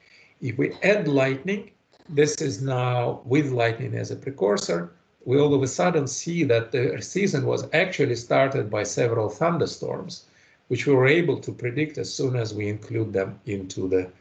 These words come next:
uh, predictive, uh, variables. The rest of the season was comparatively well captured once again. So having this, uh,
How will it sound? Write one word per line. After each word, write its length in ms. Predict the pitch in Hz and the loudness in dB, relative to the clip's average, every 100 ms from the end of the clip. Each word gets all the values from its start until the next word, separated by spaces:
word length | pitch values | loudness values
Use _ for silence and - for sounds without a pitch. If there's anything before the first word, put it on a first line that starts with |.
| _ _ _ - 95 | _ _ _ -8 -2
uh, 260 | 87 90 | 0 0
predictive, 800 | 90 110 107 95 - 87 - - - | 0 -2 -2 -2 -4 -6 -8 -12 -8
uh, 140 | 95 87 | -4 0
variables. 800 | 92 90 80 - - - - - _ _ _ _ _ _ _ _ - | 2 2 -2 -4 -8 -8 -8 -12 _ _ _ _ _ _ _ _ -8
The 100 | 117 | 2
rest 260 | 110 131 - | 4 4 0
of 120 | 101 | -6
the 80 | 104 | -6
season 400 | - 101 98 92 98 | -4 -4 -4 -8 -6
was 140 | 90 - | -6 -6
comparatively 640 | 95 101 98 95 92 87 | -8 -4 -2 -2 -2 -4
well 220 | 87 117 | -6 -10
captured 520 | - - - - 90 101 | -8 -8 -8 -6 -6 -8
once 260 | 107 - | -8 -8
again. 280 | - 117 - - _ _ _ - - - - _ _ _ - | -8 -10 -12 -18 _ _ _ -20 -18 -18 -20 _ _ _ -2
So 120 | 151 | -2
having 380 | - 196 226 214 | 2 4 4 6
this, 380 | 190 185 - 190 | 6 6 2 -2
uh, 180 | 170 | -2